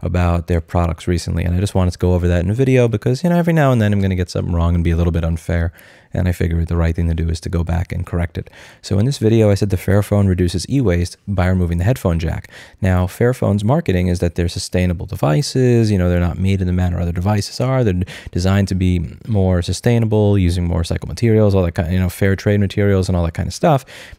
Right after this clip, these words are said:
Yet they did a video where they were explaining removing the headphone jack, and they also have an article on their website about it.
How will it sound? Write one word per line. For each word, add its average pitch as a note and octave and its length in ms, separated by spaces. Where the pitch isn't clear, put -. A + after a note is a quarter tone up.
Yet A#2+ 160
they G#2 80
did G2 180
a F#2 40
video F#2+ 420
where F#2 180
they F2+ 100
were F2 120
explaining F#2+ 420
removing E2+ 300
the F#2+ 80
headphone F2 320
jack, E2+ 340
and F#2 100
they F#2 60
also G2 240
have F#2+ 60
an F#2 60
article E2+ 440
on G2 120
their F2+ 100
website G#2 340
about E2 260
it. - 60